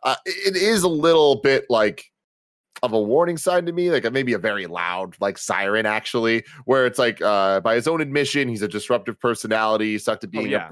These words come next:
Speaker 1: a, a people person, few heated arguments." All of those things, it's like, look, people are people.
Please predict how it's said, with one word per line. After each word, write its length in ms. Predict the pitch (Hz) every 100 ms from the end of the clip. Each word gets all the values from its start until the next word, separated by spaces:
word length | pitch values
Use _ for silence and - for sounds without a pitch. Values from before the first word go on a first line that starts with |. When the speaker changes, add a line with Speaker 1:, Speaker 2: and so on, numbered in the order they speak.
| -
Speaker 1:
a, 140 | 104
a 40 | 104
people 320 | - 117 110
person, 400 | 113 107 110 101
few 220 | - 113
heated 260 | 113 113 101
arguments." 520 | 107 107 101 101 - - - -
All 200 | 151 220
of 80 | 233
those 180 | 185 143
things, 360 | 160 165 170
it's 140 | 135 131
like, 140 | 127
look, 220 | 110 76 -
people 260 | 139 104
are 80 | 85
people. 340 | - 92 -